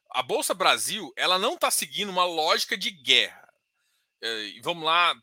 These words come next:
pra deixar bem claro que é, o que é isso. Lógica de guerra significa assim, a bolsa, ela tá sim-, simplesmente realocando recursos internacionais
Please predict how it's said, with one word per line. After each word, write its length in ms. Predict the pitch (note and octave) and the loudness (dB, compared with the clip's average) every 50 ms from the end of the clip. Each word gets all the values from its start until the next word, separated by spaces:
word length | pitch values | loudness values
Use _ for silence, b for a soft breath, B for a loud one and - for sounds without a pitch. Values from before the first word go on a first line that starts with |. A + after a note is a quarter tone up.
| _ _ | _ _
pra 160 | - C#3 C3+ | -2 -2 -2
deixar 260 | B2 C3 C3+ - - C3 | -2 -2 -4 -2 -4 -4
bem 180 | A#2 D3+ - | -4 -4 -8
claro 400 | E3 - - C3+ C3+ C#3 - - - | -6 -2 2 4 4 4 2 0 -10
que 520 | - - D3+ D3+ C#3+ C#3 C3 A#2 A2 G#2 _ _ - | -14 -18 -16 -16 -16 -16 -18 -18 -20 _ _ _ -6
é, 160 | A#2+ B2 A2+ | -6 -6 -6
o 100 | - B2 | -8 -14
que 140 | - - D#3 | -8 -2 0
é 60 | D3+ | 0
isso. 300 | C3+ A2+ G2 - - - _ b b b b b | 0 0 -4 -10 -16 -18 _ b b b b b
Lógica 320 | C3 E3+ - - - - | -2 0 0 0 -2 -4
de 60 | E3+ - | -4 -2
guerra 120 | - G3+ | -2 0
significa 240 | - G#3+ G3+ - A#3+ | -2 -2 -6 -6 -4
assim, 180 | - - C3+ - | -4 -4 -4 -2
a 80 | - C#3 | -4 -4
bolsa, 420 | C3 B2 G3 C4+ D4 - - - - | -4 -4 -6 -6 -6 -6 -8 -8 -4
ela 180 | - C#3 D#3+ E3 | -2 -2 -2 -2
tá 140 | - G3 F#3+ | -2 -2 -2
sim-, 180 | - - G#3+ F#3+ | -2 -2 -4 -4
simplesmente 800 | - - - - _ - A#3 F3+ D#3 E3+ G#3 B3 G#3+ - - - b b b b b b b | -4 -4 -4 -6 _ -12 -12 -8 -4 -4 -4 -4 -4 -8 -12 -12 b b b b b b b
realocando 720 | - - G#3+ D4+ F4+ E4+ D#4+ C#4+ - - - E3+ D#3 C3+ A#2 | 0 4 6 6 6 6 2 -2 -6 -4 -4 -4 -4 -6 -8
recursos 460 | B2+ C3+ _ _ - A3+ G#3 F#3 E3 | -14 -16 _ _ -18 -16 -12 -10 -10
internacionais 840 | A3 D4 C#4+ D#4+ D4 C4+ - - C4 G#3 D#3+ C3 A2+ G#2 F#2+ - - | -8 -8 -4 -2 -2 0 0 -2 -4 -2 0 0 0 0 -4 -8 -14